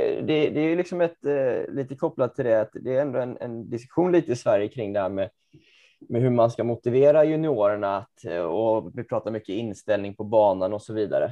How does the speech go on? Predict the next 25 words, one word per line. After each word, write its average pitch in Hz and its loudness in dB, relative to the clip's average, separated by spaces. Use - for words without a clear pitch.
Hur, 147 -10
hur, 160 -2
hur 170 2
jobbar 175 2
ni 170 -2
med 127 -4
det? 104 0
Eller 123 -6
hur 135 -4
jobbar 127 -2
du 147 -4
med 190 -8
det 120 -4
i 104 -4
din 160 -10
klubb? 95 -10
Just 117 -6
det 104 2
här 101 2
med 110 -2
motivation 107 -2
och, 92 -2
och 104 -6
de 101 -2
bitarna. 90 -6